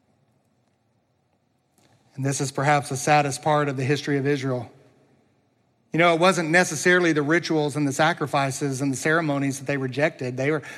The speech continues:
they were doing those up until the day of Jesus. In fact, even to this day, they're still doing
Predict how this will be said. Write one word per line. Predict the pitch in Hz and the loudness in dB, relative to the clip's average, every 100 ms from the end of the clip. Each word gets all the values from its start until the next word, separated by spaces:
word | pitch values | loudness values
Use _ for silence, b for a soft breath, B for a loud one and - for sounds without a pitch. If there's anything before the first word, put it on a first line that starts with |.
| B | B
they | 151 | 0
were | 175 156 | 2 2
doing | 151 147 143 | 2 2 2
those | 147 165 147 143 | 2 0 -2 -2
up | 143 135 | -4 -4
until | 147 151 | -4 -2
the | 143 | 0
day | 156 151 | 2 0
of | |
Jesus. | 139 180 165 151 156 | 0 0 0 -2 -2
In | |
fact, | 143 165 156 | 2 2 2
even | 160 170 160 | 0 0 0
to | 175 | 0
this | 175 | 0
day, | 160 190 175 | 0 0 0
they're | 143 143 | 0 -2
still | 135 185 185 | -4 -2 -2
doing | 147 135 127 | -2 -4 -4